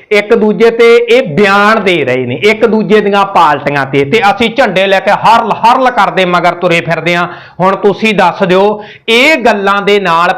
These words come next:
ਪੰਜਾਬ ਦਾ ਕੀ ਸਵਰ ਜੂਗਾ? ਇਹ, ਇਹ ਗੱਲਾਂ ਹੁਣ, ਅ, ਉੱਥੇ ਜਦੋਂ ਜਾਣਗੇ ਆਪਣਾ ਸੰਸਦ ਦੇ ਵਿੱਚ, ਉੱਥੇ ਵੀ ਐਂ ਕਿਹਾ ਕਰਨਗੇ,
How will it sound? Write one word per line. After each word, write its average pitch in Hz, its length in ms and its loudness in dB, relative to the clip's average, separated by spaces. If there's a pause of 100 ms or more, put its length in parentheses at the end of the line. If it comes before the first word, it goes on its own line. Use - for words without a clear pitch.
ਪੰਜਾਬ 165 460 0
ਦਾ 185 100 2
ਕੀ 214 500 0
ਸਵਰ 151 400 0
ਜੂਗਾ? 110 480 -8 (140)
ਇਹ, 196 420 0
ਇਹ 226 180 2
ਗੱਲਾਂ 226 240 2
ਹੁਣ, 233 180 0
ਅ, - 440 -4
ਉੱਥੇ 220 320 2
ਜਦੋਂ 226 280 4
ਜਾਣਗੇ 214 800 2 (100)
ਆਪਣਾ 202 440 0
ਸੰਸਦ 196 540 -2
ਦੇ 214 140 2
ਵਿੱਚ, 202 240 -2 (260)
ਉੱਥੇ 185 320 0
ਵੀ 240 120 0
ਐਂ 226 200 -2
ਕਿਹਾ 226 160 2
ਕਰਨਗੇ, 220 380 0